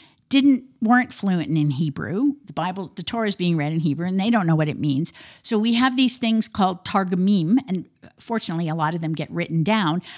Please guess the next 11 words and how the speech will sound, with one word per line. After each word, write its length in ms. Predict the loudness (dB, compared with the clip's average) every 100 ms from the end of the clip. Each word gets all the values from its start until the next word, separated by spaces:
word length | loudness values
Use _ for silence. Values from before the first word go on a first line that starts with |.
| -6
But 120 | -2
essentially, 680 | 2 2 2 0 0 0 0
there 160 | 0 0
was 240 | 0 2
a 220 | 2 0
spontaneous 880 | 0 0 0 -2 -2 2 2 2 0
translation 880 | 0 -2 0 0 0 -2 -2 -2 -2
as 300 | -4 -6 -6
the 140 | -6 -8
reader 520 | -6 -6 -6 -8 -10 -14 -8
read. 320 | -6 -6